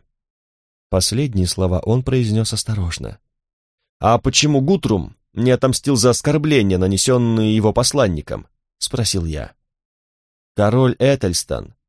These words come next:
Альфред назвал Гутрума его христианским именем, «отказался от каких бы то ни было притязаний на Лондон. Город принадлежит Мерсии. Войска Этельстана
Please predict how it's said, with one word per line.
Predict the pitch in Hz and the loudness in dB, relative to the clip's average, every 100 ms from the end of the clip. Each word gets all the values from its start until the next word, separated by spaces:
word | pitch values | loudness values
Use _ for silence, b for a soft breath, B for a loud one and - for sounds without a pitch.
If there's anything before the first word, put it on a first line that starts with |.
| _ _ _ - | _ _ _ -2
Альфред | 92 - 90 92 | -2 0 -4 -2
назвал | 90 87 87 | -2 -2 -2
Гутрума | 110 - 107 101 | -2 0 0 2
его | 90 95 - _ | 2 0 -2 _
христианским | - 117 - 101 95 - 117 | -4 -4 -2 -2 -2 -2 -2
именем, | 120 92 62 50 _ _ _ _ - | 0 0 -4 -14 _ _ _ _ -2
«отказался | 135 - 143 139 156 131 120 | 0 2 2 4 4 4 0
от | - | 0
каких | 107 131 107 | -2 0 0
бы | 110 | 0
то | 110 | 2
ни | 113 | 2
было | 110 110 | 2 2
притязаний | 120 107 107 127 123 123 | 0 0 0 2 2 2
на | 120 | 2
Лондон. | 123 131 110 76 64 - _ _ | 2 2 2 -2 -6 -12 _ _
Город | - 127 147 180 180 - | -2 4 6 6 2 0
принадлежит | 156 147 135 127 143 | 0 2 2 2 2
Мерсии. | 151 156 - - 58 - _ _ _ _ _ _ | 2 0 0 -6 -6 -12 _ _ _ _ _ _
Войска | 98 110 113 - 120 117 | 2 2 4 2 2 4
Этельстана | 110 110 113 - - 82 64 | 2 2 2 -2 -2 -4 -4